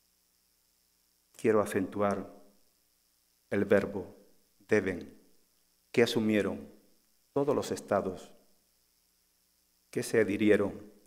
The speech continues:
a esta declaración, la fraternidad como un deber. Aunque, como nos dice Fernando Rielo en su libro Transfiguración, la verdad es pasada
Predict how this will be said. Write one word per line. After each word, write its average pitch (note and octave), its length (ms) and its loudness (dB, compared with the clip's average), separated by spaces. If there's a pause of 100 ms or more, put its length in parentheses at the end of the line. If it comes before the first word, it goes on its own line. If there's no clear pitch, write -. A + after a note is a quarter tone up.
(160)
a G#2+ 120 0
esta G2+ 300 -2
declaración, F2+ 720 -6 (1120)
la G#2+ 140 0
fraternidad G2 760 -2 (880)
como G2+ 220 -4
un G#2 140 0
deber. F#2 460 -2 (1500)
Aunque, A#2+ 280 6
como A2+ 220 8
nos G#2+ 160 4
dice C3+ 260 4
Fernando B2 580 4
Rielo A2+ 460 8
en G2 120 6
su G#2 180 2
libro A2 320 4
Transfiguración, A2 1120 2 (480)
la A2+ 140 8
verdad C3 640 6 (520)
es - 200 -8 (300)
pasada C3+ 640 2